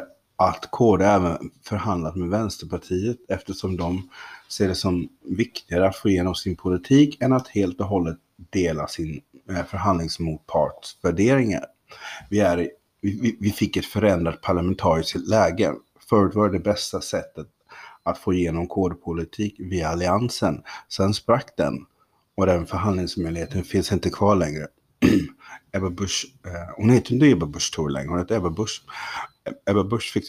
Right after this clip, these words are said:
även frågor om Jimmy Åkessons tweet angående invandrare som utgör en social, kulturell och ekonomisk belastning. Såklart, han tycker det. En tweet hon menar kan uppfattas på ett väldigt negativt sätt.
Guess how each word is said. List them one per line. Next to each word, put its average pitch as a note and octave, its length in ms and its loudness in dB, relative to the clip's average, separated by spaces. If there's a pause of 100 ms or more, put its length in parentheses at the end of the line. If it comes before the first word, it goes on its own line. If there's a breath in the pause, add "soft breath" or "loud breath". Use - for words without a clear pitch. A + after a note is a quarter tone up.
även F#2+ 260 4
frågor F2 360 2
om E2+ 100 2
Jimmy F2 200 0
Åkessons E2 800 -4
tweet C3+ 340 4
angående C3+ 400 2
invandrare F2 680 0 (120)
som G#2 280 -2
utgör E2+ 340 -2
en D#2 180 -10
social, A#2+ 680 -4
kulturell F2+ 520 -6
och - 340 -16
ekonomisk D#2+ 600 -4
belastning. - 440 -4 (180)
Såklart, - 400 -10 (100)
han D#2+ 160 -4
tycker E2+ 220 -6
det. E2 120 -4 (720 loud breath)
En A2 180 6
tweet G2 340 4
hon F#2 220 2
menar E2 440 0
kan F#2 140 -2
uppfattas - 600 -6
på F2+ 120 -2
ett E2+ 100 -6
väldigt F2 400 -4 (560 loud breath)
negativt F#2 760 -2
sätt. - 320 -10